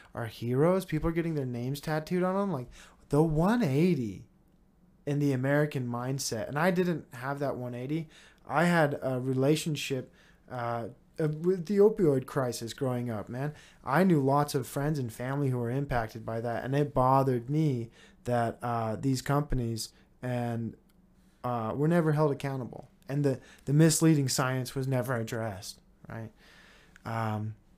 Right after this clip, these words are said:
and so if you know what I'm talking about, just look up the, the issues with the Sackler family and OxyContin. And ask yourself why the Louvre in France, uh, removed the Sackler family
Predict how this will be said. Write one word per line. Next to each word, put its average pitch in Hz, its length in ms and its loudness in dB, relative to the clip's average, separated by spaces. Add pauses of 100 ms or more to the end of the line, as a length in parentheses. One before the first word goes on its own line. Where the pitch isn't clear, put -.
(840)
and 127 160 -6
so 123 200 0
if 117 100 -2
you 143 60 -2
know 160 100 4
what 143 100 2
I'm 127 240 -2 (600)
talking 147 320 2
about, 120 260 -2
just 135 180 -6
look 156 200 2
up 165 140 2
the, 135 120 -4 (520)
the 143 100 2
issues 143 340 2
with 127 120 -4
the 120 80 -4
Sackler 127 480 0
family 123 400 -4
and 117 100 -4
OxyContin. 110 720 -8 (360)
And 127 100 -2
ask 135 220 0
yourself 131 380 0
why 131 160 2
the 120 120 -2
Louvre 127 520 2
in 120 80 -4
France, 127 600 -4 (460)
uh, 117 240 -4
removed 127 440 2
the 127 80 -2
Sackler 120 460 -2
family 104 480 -8